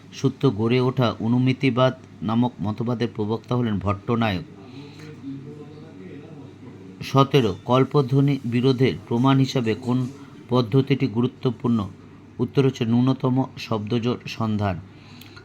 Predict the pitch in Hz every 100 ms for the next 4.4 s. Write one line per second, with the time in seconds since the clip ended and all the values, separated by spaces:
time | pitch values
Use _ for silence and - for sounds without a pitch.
0 | - - 131 143 110 - - - - 104
1 | 101 135 - 151 147 - - - 117 110
2 | 123 139 143 - 98 95 110 107 131 135
3 | 107 113 117 - - 131 127 117 135 127
4 | - 110 110 127